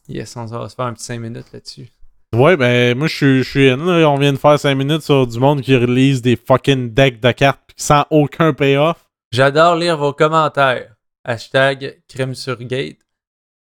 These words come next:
Speaker 1: J-, euh, pis là, le Ricardo qui répond, « J'adore lire vos commentaires, qu'ils soient positifs ou qu'ils aident notre équipe à améliorer une recette.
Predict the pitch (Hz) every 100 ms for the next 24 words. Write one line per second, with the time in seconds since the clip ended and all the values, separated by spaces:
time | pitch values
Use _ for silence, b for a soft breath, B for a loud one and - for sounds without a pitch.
0 | - 120 110 123 120 117 113 123 127 127
1 | 123 120 120 123 123 127 127 120 123 120
2 | 135 123 113 131 139 127 127 151 151 147
3 | 143 131 131 131 127 127 143 147 139 127
4 | 131 120 127 123 123 147 139 135 - 123
5 | 131 135 120 123 139 139 123 123 120 120
6 | 123 131 127 131 - 131